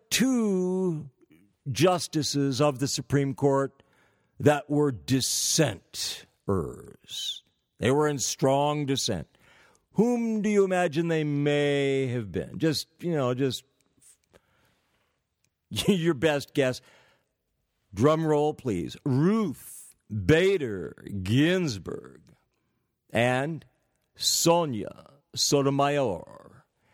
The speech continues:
Yes, they were in dissent. And what organizations were behind this great cause attacking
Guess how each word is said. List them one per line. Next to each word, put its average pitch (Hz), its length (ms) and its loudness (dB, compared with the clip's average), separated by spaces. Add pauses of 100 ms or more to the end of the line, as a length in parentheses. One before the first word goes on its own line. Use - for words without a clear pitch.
(280)
Yes, 165 920 0
they 127 340 2
were 147 260 0
in 147 140 -4
dissent. 113 640 -6 (540)
And 202 380 2 (440)
what 220 300 0 (100)
organizations 180 1040 0
were 147 140 0
behind 143 1300 -2
this 107 720 -2 (220)
great 127 340 -2
cause 110 720 0 (400)
attacking 120 1200 0